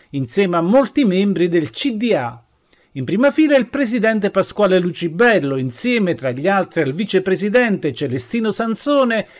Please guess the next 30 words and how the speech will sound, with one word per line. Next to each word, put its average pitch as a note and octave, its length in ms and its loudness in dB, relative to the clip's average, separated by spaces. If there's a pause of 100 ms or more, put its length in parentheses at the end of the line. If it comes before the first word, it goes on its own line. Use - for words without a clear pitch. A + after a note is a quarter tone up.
e - 120 -6
ai A#3 140 2
consiglieri G#3+ 760 0
Lefante E3+ 560 2
e D#3 60 2
Priore, D#3 680 0 (320)
a C#3+ 80 2
dimostrazione G3+ 920 2
che C#3 140 -4
per C3 160 -4
la C#3+ 100 2
governance E3+ 840 2
della D#3 260 2
Banca F3+ 340 2
duemilaventuno G3 840 2
l'entusiasmo F3 720 2
e F3 40 4
l'impegno G3 480 2
di G3 160 -2
tutti C4 400 0
costituiscono G#3 800 -2
il F#3+ 100 2
modo F#3 300 2
migliore F3 560 2
per B2+ 160 -6
consolidare E3 840 0
il C#3+ 80 -2
lavoro F3 320 2
di G3 140 -2
squadra A3+ 600 0